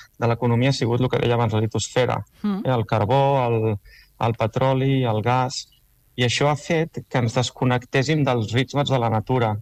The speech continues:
Speaker 1: de la vida mateixa, de la, de la biosfera. I ens hem comportat com nous rics. Portem cent anys vivint com nous rics del planeta,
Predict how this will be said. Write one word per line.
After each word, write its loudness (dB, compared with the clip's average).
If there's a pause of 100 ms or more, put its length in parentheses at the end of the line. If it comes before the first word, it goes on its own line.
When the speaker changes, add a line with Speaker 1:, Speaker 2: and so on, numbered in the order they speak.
Speaker 1:
de -2
la 2
vida 2
mateixa, 0
de 0
la, 0 (380)
de 0
la 2
biosfera. 0 (720)
I 2
ens -2
hem 2
comportat -2
com 0
nous 0
rics. -2
Portem 0
cent 0
anys 2
vivint 0
com 0
nous 2
rics -2
del 2
planeta, -2